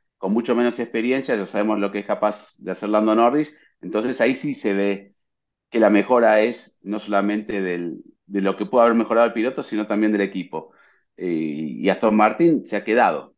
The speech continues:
más que dar un paso atrás, yo creo que se ha quedado en esa evolución, por lo menos lo veo así. Eh, veremos qué pasa un poco más adelante.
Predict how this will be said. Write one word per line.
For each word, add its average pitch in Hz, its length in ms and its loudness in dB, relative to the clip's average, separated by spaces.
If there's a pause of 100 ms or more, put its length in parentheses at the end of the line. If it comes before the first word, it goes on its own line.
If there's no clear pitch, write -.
más 90 260 -10
que 95 180 -4
dar 92 160 0
un 92 80 -4
paso 101 240 -4
atrás, 117 240 -2
yo 120 80 -4
creo 95 180 -4
que 90 180 -6
se 90 140 -8
ha 90 60 -6
quedado 92 240 2
en 95 80 2
esa 85 160 -6
evolución, 78 540 -4
por 95 100 -2
lo 98 100 4
menos 135 180 4
lo 110 120 6
veo 104 160 4
así. 98 360 -8 (480)
Eh, 95 220 0
veremos 139 400 2
qué 135 80 -2
pasa 131 240 -2
un 123 120 -4
poco 120 180 -6
más 120 180 -2
adelante. 143 640 -2